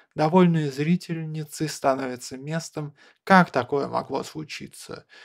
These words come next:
Сначала голос становится отчуждённым набором манифестаций, потом танцем становится тело,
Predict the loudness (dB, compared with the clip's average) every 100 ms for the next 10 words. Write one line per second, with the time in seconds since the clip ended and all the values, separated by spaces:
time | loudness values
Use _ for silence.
0 | -18 -2 0 6 8 8 6 4 4 2
1 | -4 -12 -10 -2 -2 -2 -8 -10 -10 -12
2 | -12 -12 -12 -8 -8 -8 -12 -4 -2 2
3 | 2 2 -2 -8 -12 -12 -14 -10 -10 -10
4 | -12 -14 -16 -16 -20 _ -6 0 8 8
5 | 8 2 4 6 4 0 -12 -6 -6 -4
6 | -6 -8 -10 -14 -12 -8 -8 -8 -12